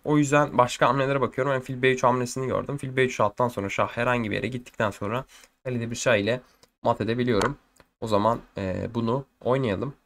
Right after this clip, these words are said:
Kalede bir şah. <clears throat> Eee, şimdi burada bedava bir vezir var. Niye almayayım ki? Alalım. Ve bir hamlede mat. Eee,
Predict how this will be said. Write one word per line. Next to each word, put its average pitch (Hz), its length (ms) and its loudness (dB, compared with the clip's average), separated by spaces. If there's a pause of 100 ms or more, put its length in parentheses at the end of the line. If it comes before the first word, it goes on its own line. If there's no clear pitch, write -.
(1600)
Kalede 104 220 -2
bir 101 60 -4
şah. 135 280 2 (1600)
<clears throat> - 0 - (1300)
Eee, 92 60 -6 (960)
şimdi 131 160 -4
burada 139 340 0
bedava 131 520 6
bir 135 120 -2
vezir 117 300 0
var. 110 340 2
Niye 113 180 0
almayayım 98 640 -4
ki? - 200 -18 (140)
Alalım. 101 380 -4 (920)
Ve 110 220 4
bir 104 100 -2
hamlede 95 340 -2
mat. 107 440 -4 (1700)
Eee, 104 60 -8